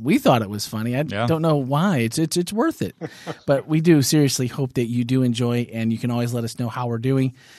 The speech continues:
Speaker 1: by, uh, reaching out to us, and we'll give those, uh, details at the end of the episode. One easy question.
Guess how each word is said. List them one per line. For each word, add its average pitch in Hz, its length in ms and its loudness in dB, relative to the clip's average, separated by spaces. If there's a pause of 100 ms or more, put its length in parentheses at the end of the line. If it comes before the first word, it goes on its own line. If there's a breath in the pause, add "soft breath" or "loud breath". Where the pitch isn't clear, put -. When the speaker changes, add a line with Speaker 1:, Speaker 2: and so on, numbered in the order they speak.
(380 loud breath)
Speaker 1:
by, 117 340 -2
uh, 110 240 -2 (320)
reaching 123 300 -2
out 110 200 -4
to 127 140 0
us, 117 120 -4
and 120 80 0
we'll 120 80 0
give 117 220 -4
those, 110 340 -4 (100)
uh, 110 140 -8
details 110 500 -6
at 113 300 -12
the 117 140 -14
end 113 160 -4
of 104 60 -8
the 107 100 -8
episode. 110 480 -6 (440)
One 269 300 0
easy 202 320 -2
question. 123 480 -2